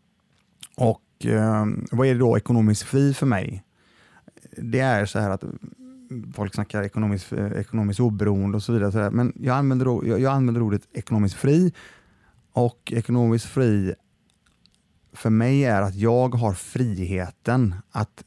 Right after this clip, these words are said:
eh, helt och hållet bestämma själv, eh, vad jag skulle vilja göra. Eh, jag hade, eh, på ett eller annat sätt fått,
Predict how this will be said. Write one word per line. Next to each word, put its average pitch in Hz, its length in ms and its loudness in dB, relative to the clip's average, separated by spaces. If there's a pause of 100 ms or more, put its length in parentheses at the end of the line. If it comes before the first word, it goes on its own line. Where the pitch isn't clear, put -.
(120)
eh, 131 100 -4
helt 98 400 -2
och 104 60 0
hållet 90 180 -6
bestämma 92 720 -4
själv, 87 680 -4 (360)
eh, 87 400 -6
vad 92 640 -2
jag 92 480 -2 (120)
skulle 95 300 -4
vilja 85 220 -8
göra. 117 460 0 (720)
Eh, - 440 -10
jag 110 100 2
hade, 120 240 2
eh, 123 360 -4
på 127 80 2
ett 123 100 -2
eller 123 100 2
annat 110 120 0
sätt 104 280 -4
fått, - 320 -4